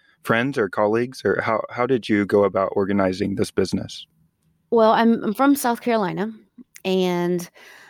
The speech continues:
Speaker 2: um, when I was out in California, South Carolina passed a bill to allow hemp production, and there were only twenty farmers approved that first year. And my family's background is farming o-, of all different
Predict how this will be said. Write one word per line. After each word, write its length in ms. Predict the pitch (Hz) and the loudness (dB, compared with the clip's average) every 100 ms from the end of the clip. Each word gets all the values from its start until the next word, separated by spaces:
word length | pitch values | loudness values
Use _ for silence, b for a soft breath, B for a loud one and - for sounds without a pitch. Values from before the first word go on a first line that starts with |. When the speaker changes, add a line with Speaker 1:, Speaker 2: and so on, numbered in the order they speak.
| B | B
Speaker 2:
um, 720 | 180 175 175 80 73 73 - - | -4 -2 -4 -6 -8 -10 -12 -16
when 260 | - 196 185 | -6 -2 0
I 140 | 185 | 2
was 180 | 196 190 | 0 2
out 160 | 180 - | 0 0
in 80 | |
California, 720 | 190 185 180 - 214 196 185 | -4 -4 -4 -4 -2 0 0
South 220 | 185 190 - | -2 -4 -4
Carolina 500 | 190 180 175 170 170 | -2 0 0 -2 -4
passed 460 | 185 170 170 - | -4 -4 -4 -10
a 60 | - | -10
bill 480 | 180 170 170 170 180 _ _ | -6 -6 -6 -8 -12 _ _
to 380 | - 175 170 - | -8 -6 -6 -8
allow 380 | - 180 175 175 | -8 -4 -4 -4
hemp 280 | 175 226 - | -2 -4 -4
production, 720 | - - - - - 190 190 _ 175 | -10 -10 -10 -12 -10 -10 -10 _ -12
and 380 | 175 175 180 | -8 -6 -4
there 120 | 175 175 | -2 -2
were 120 | 175 | 0
only 520 | 202 202 196 185 180 | 0 2 4 2 2
twenty 260 | - 226 214 | -2 0 0
farmers 420 | 202 202 202 196 | 0 0 0 -2
approved 500 | 196 - 185 185 190 | -4 -2 0 0 0
that 180 | 170 - | -4 -6
first 360 | - 190 - - | -4 -6 -6 -6
year. 340 | 175 160 196 B B B B B | -4 -4 -8 B B B B B
And 540 | - 175 170 175 175 - - _ _ | -4 0 0 0 -4 -6 -14 _ _
my 280 | - 202 208 | -6 0 2
family's 420 | 208 254 233 180 | 4 2 4 0
background 480 | - 180 156 170 160 | 0 0 0 -4 -4
is 120 | 156 | -8
farming 520 | - 151 143 139 160 185 | -8 -8 -6 -8 -6 -4
o-, 120 | 180 | -2
of 160 | 185 175 | -2 0
all 200 | 170 160 | 0 -2
different 340 | 175 - - | -6 -10 -14